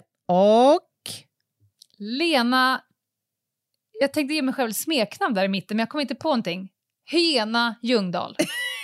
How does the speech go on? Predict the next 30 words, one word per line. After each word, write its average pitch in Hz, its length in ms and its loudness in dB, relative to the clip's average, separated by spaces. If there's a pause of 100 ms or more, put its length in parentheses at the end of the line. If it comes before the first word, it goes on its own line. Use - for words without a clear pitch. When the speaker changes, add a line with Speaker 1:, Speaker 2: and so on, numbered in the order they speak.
(200)
Speaker 1:
Ja, 214 280 0
men 233 120 0
det 156 120 -6
var 180 140 -2
väl 494 480 -2
ett - 60 -18
passande, - 560 -4 (320)
tycker 175 220 -6
jag 165 60 -4
ändå. 170 220 -8
Speaker 2:
Absolut. 302 880 0 (460)
Jag 220 160 2
är 392 100 0
nöjd. 196 320 -2
Speaker 1:
<laughs> - 40 -20
Du 220 420 -4
är 214 240 0
nöjd. 233 140 2
Speaker 2:
Hur 415 140 6
är 415 100 2
läget, 330 420 2
Anna? 208 320 0 (280)
Speaker 1:
Tackar - 560 0
som 320 240 -2
fråga. 254 340 2
Jag 254 100 0
sitter 302 280 -4
på 302 100 -4
ett 311 120 -6
hotellrum 285 960 -2